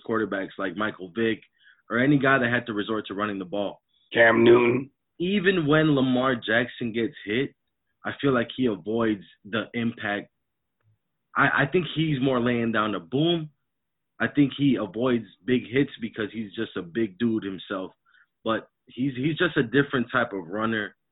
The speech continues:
Speaker 1: Doesn't really absorb hits, but they will, you know, they will utilize the running backs they have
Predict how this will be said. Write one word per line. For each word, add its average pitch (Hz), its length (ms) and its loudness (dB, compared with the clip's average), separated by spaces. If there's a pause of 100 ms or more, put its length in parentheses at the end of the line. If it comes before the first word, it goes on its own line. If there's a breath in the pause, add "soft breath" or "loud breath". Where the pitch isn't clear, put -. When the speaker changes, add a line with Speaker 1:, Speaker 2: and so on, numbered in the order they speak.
(200)
Speaker 1:
Doesn't 123 260 -2
really 117 220 0
absorb 113 340 -2
hits, 139 160 -2 (100)
but 160 280 2 (680)
they 98 80 -2
will, 123 380 0
you 107 100 -6
know, 95 260 -8
they 104 100 -2
will 117 260 -2
utilize 104 580 -2
the 101 60 -6
running 101 240 -6
backs 98 200 -8
they 90 120 -10
have 107 180 -4